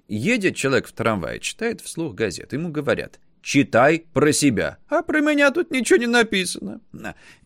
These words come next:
Идёт Пушкин по теперешней Москве. Видит, кругом одни сокращения. Пришёл в общество, там сидят, кушают. Вместо "здравствуй" говорит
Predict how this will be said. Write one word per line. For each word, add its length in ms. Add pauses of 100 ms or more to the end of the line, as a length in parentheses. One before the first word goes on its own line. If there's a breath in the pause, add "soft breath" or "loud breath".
Идёт 500
Пушкин 480
по 140
теперешней 680
Москве. 480 (140 loud breath)
Видит, 520 (180)
кругом 580
одни 320
сокращения. 840 (180 soft breath)
Пришёл 460
в 80
общество, 600 (120)
там 220
сидят, 400
кушают. 500
Вместо 560
"здравствуй" 560
говорит 420